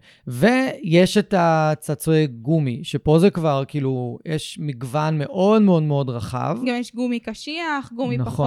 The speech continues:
Speaker 2: פחות קשיח. יש אחד מאוד מוצלח, שאני אגיד אותו, שהוא של, אה, ראפ דוג.
Speaker 1: מהמם.
Speaker 2: אה, זה גם, זה צעצוע עם אחריות לכל החיים, דרך אגב, והוא נמתח, ובקטע כאילו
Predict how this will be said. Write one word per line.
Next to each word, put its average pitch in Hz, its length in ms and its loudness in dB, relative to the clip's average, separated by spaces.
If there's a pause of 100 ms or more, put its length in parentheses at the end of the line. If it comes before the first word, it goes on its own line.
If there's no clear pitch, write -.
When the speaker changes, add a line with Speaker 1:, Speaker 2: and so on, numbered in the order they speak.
(100)
Speaker 2:
פחות 113 120 -12
קשיח. 294 500 -8
יש 254 180 -10
אחד 269 420 -6
מאוד 226 240 -8
מוצלח, 226 680 -10
שאני 202 300 -12
אגיד 220 260 -8
אותו, 311 320 -8 (340)
שהוא 240 260 -12
של, 220 280 -10
אה, 208 480 -8
ראפ 240 200 -14
דוג. 285 340 -8 (240)
Speaker 1:
מהמם. 143 460 -2
Speaker 2:
אה, 214 360 -10
זה 214 140 -10
גם, 214 200 -8
זה 202 100 -10
צעצוע 214 340 -8
עם 269 100 -4
אחריות 214 380 -8
לכל 220 260 -6
החיים, 196 440 -10
דרך 233 340 -10
אגב, 277 360 -8 (560)
והוא 208 800 -10
נמתח, 240 760 -6
ובקטע 214 880 -12
כאילו 202 260 -16